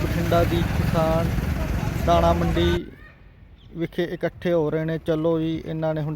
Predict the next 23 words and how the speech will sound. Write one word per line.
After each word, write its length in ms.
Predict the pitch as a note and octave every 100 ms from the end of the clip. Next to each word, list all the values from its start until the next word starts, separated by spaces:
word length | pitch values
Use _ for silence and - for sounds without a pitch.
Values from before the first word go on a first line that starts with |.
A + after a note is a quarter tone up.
| -
ਚਾਲੇ 340 | D#3 D3+ D#3+ D#3+
ਪਾ 240 | D3 C#3+
ਦਿੱਤੇ 360 | D3 - E3 D#3+
ਨੇ। 220 | E3+ E3+ - - - - - -
ਦੇਖੋ, 520 | D#3 - - D#3+ D#3 -
ਆਪਣੇ 320 | D3+ - D#3
ਆਪਣੇ 220 | D3+ D#3+
ਟਰੈਕਟਰਾਂ 500 | C#3+ D3+ C#3+ - D#3+
ਉੱਪਰ 400 | D3+ - D#3+ D3 - - - - - - D#3
ਬੈਠ 260 | D#3 -
ਕੇ 260 | - D#3+ C#3 - - - - E3+
ਇਹ 460 | D3+ D#3+ D#3 D3 - - - -
ਆਪਣੇ 600 | C#3 - D3+ C#3+ C#3+ C3+ - - - - - - - - - - - - -
ਰਿੰਗ 260 | D#3 E3+ E3+
ਰੋਡ 300 | F3 F3+ E3+ D#3+ B2+
ਹੁੰਦੇ 260 | E3 D#3 F3
ਹੋਏ 320 | D#3+ D#3 C3+ - - - - - - -
ਡੱਬ 240 | D#3+ E3+ E3+
ਵਾਲੀ 380 | F#3 F#3 F#3
ਰੋਡ 220 | E3 E3 E3
ਵੱਲ 220 | D#3+ E3
ਨੂੰ 140 | E3
ਜਾਣਗੇ 480 | D3 C#3+ E3+ F3 F3+